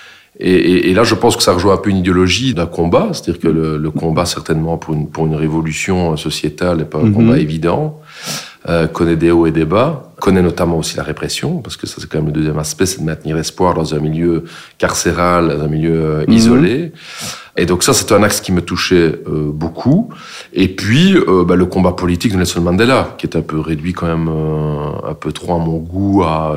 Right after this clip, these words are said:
Speaker 1: une superficialité un peu iconique, euh, euh, qui
Speaker 2: Mhm.
Speaker 1: mettrait tout le monde d'accord, alors que l'essentiel de sa vie engagée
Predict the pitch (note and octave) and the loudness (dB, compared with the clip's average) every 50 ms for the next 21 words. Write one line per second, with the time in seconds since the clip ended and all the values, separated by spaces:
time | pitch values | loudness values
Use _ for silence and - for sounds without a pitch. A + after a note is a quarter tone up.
0 | D2 C#2 C#2+ D2+ D2+ D2+ - - - - D#2+ - E2 D#2 - - E2+ E2 D#2+ E2 | -4 -4 -4 -6 -6 -8 -10 -8 -6 -6 -6 -6 -6 -6 -4 -2 -2 0 0 0
1 | D#2+ - - - F#2 F2+ F2+ F2+ F2 D#2 - - E2 D#2+ D#2 - - - D#2+ D#2+ | -4 -4 -4 0 2 2 4 4 2 0 0 0 0 0 0 -2 0 0 0 2
2 | F2 F#2 F2 F#2 - F2 E2 D#2+ D#2+ D#2 D2+ - - - - - - - - - | 0 -2 -2 -2 0 2 2 2 2 0 -2 -4 -8 -14 -16 -16 -18 -8 -2 2
3 | G#2 G#2 A2 A#2+ A#2 A#2+ C3 D3+ E3+ - E2+ - E2+ E2 E2 E2+ D#2+ E2 D#2 - | 4 6 6 6 6 6 6 4 2 0 -2 -2 -2 -2 0 0 0 -2 -2 0
4 | - B2+ B2+ B2+ - E2 E2+ E2 E2 - - A#2+ A2+ A#2 A2+ A2 - - - - | 2 2 4 4 4 2 0 0 -2 0 2 4 6 6 4 2 -2 -8 -14 -16
5 | - - - - F2+ F#2+ G#2 F#2+ - - G#2+ F#2 F2 - - - G#2+ G2+ G2 F2+ | -20 -12 -6 0 2 2 4 4 2 2 0 0 0 0 0 2 2 2 2 2
6 | F2 D#2+ - - - - D#2 - E2+ E2 D#2+ D#2+ - - - D#2+ D#2 D2+ D2+ F2 | 0 -2 -4 -6 -10 -10 -6 -4 -2 -2 -2 -2 -4 -6 -4 -4 -4 -4 -4 -4
7 | E2+ F2 E2 E2 D#2+ E2 D2 D2+ D#2 G2 A2 B2 C3+ C#3 B2+ | -4 -4 -4 -4 -4 -4 -6 -4 0 0 2 2 2 0 -4